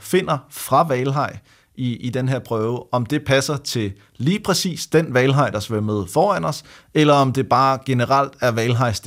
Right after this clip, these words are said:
N A, fordi der også er andre hvalhajer i, i området. Så det, vi rent faktisk fandt ud af, det var, at i otteogtyve ud af otteogtyve tilfælde, der, øh, der var det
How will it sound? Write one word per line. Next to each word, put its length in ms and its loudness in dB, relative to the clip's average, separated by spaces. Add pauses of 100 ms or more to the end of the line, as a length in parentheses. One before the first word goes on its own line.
(120)
N 60 -2
A, 80 -2 (120)
fordi 260 -4
der 100 2
også 420 2
er 200 4 (400)
andre 280 2
hvalhajer 640 -2
i, 160 -6
i 280 -8
området. 560 -8
Så 160 2
det, 200 4
vi 80 2
rent 200 0
faktisk 360 0
fandt 180 2
ud 140 4
af, 120 4
det 100 0
var, 220 4
at 200 0 (120)
i 320 -2
otteogtyve 540 2
ud 200 2
af 120 2
otteogtyve 500 0
tilfælde, 580 2 (360)
der, 220 6
øh, 600 0
der 80 2
var 200 4
det 160 2